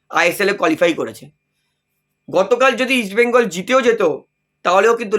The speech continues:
লাভ হতো না, কারণ আজকে নর্থ ইস্ট তারা জিতে গেছিল। এটা বলতেই পারি যে নর্থ ইস্ট এই সিজনে যা ফুটবল খেলছে, আইএসএল এ কিন্তু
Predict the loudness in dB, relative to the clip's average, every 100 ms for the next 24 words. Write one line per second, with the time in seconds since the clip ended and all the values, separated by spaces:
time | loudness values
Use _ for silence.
0 | 0 0 -2 -6 -4 -2 0 -2 -2 -2
1 | -2 -2 -2 0 -2 0 -2 -2 -6 -14
2 | -20 _ _ -4 -2 2 2 2 0 0
3 | 2 0 0 -2 -4 -8 -2 -2 -2 -6
4 | -2 -2 -4 -2 -2 -2 -4 -2 -2 -2
5 | -10 _ _ -4 0 0 0 -2 -2 -6
6 | -4